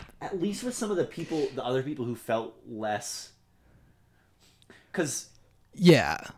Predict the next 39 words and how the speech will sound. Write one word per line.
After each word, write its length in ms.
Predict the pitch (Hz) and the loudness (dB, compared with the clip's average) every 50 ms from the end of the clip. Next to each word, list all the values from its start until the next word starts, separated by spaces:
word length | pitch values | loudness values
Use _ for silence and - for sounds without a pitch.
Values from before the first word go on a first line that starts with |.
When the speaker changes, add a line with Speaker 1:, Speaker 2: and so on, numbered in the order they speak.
| - - | 2 8
Speaker 2:
like, 280 | 208 208 190 - - - | 10 10 10 8 8 10
Greg 240 | 254 254 226 185 | 12 12 12 12
Miller, 440 | 202 208 196 185 180 175 165 160 143 151 - | 12 12 12 12 12 12 12 12 12 8 2
he 220 | - - 185 180 | 4 6 8 10
was, 240 | 170 170 151 139 - | 10 8 8 8 8
you 100 | 170 156 | 8 10
know, 500 | 147 143 135 131 123 120 117 113 110 110 - - - - - - - - - - - - - - | 10 12 12 12 10 10 8 6 4 2 -2 -10 -18 -20 -20 -20 -20 -20 -20 -20 -20 -20 -2 6
influential 540 | - 190 180 156 - 185 170 165 147 - 156 143 | 8 8 8 10 10 10 10 10 10 10 8 8
game 240 | 139 139 127 117 | 10 8 8 6
journalist, 440 | - 113 - - - - - - - | 4 0 -4 -4 -8 -14 -14 -12 -8
sure. 480 | - - - - - 135 113 - - - - - - - - - - - - | -4 -2 0 4 4 4 4 4 0 -6 -14 -20 -20 -20 -20 -20 -20 -12 2
Uh, 400 | - 131 127 127 131 131 131 127 131 | 4 6 8 10 10 10 8 8 6
Respawn, 680 | - - 202 185 - - - 160 135 117 107 - - - | 8 8 8 8 8 8 8 10 10 10 8 6 0 -4
sure, 520 | - - - - 175 151 131 113 117 117 - | -4 -2 8 12 12 12 12 10 6 4 4
whatever. 500 | 143 135 131 120 113 - 101 101 - - | 6 8 8 8 6 4 2 0 0 0
Speaker 1:
Yeah. 220 | 196 196 208 196 - - - - - - - - - - - - | 6 6 6 6 6 2 -6 -10 -10 -10 -10 -12 -12 -8 0 2
Speaker 2:
Um, 520 | 139 131 127 123 120 120 123 120 123 - - - - - - - - - - - - - - - - - | 4 6 6 4 4 2 0 -2 -2 -4 -8 -14 -20 -20 -20 -20 -18 -18 -18 -20 -20 -20 -20 -20 2 6
they 80 | - 156 | 6 8
just 240 | - - - - | 10 8 8 10
had 120 | - 190 170 | 10 12 12
a 60 | 147 | 12
guy 220 | 131 135 123 135 131 | 10 10 8 8 8
from 260 | - - 139 135 131 | 6 4 4 4 6
Respawn 540 | 135 131 131 - - - - - - - - | 8 8 8 6 4 0 -2 -4 -4 -4 -2
there 120 | - 147 - | -2 -2 -2
for 160 | - - - | -2 -6 -8
some 220 | - - 147 143 | -6 -2 -2 0
reason. 280 | 135 139 135 131 143 135 | 0 0 0 0 2 4
Speaker 1:
Yeah, 200 | 127 123 117 110 | 6 8 8 6
the 120 | 110 110 | 6 4
founder 340 | - - 139 120 117 120 151 | 0 0 2 2 2 6 6
Speaker 2:
Uh, 100 | 151 165 | 8 8
Speaker 1:
of 60 | 160 107 | 8 6
Respawn. 520 | 104 107 110 - - - 113 107 156 143 | 2 -2 -4 -4 -2 0 2 2 4 8
Speaker 2:
the 180 | 160 170 175 160 | 10 10 10 12
composer 680 | - 196 185 - - 214 214 185 151 127 127 117 110 | 10 8 8 10 12 12 12 12 12 12 8 4 4
for, 440 | - - 135 127 120 120 117 117 117 | 2 2 4 4 6 6 6 4 4
uh, 380 | 113 113 123 127 131 - 131 - | 4 4 2 2 2 2 0 -2
for, 260 | - - - - - | -2 -4 -4 -4 -4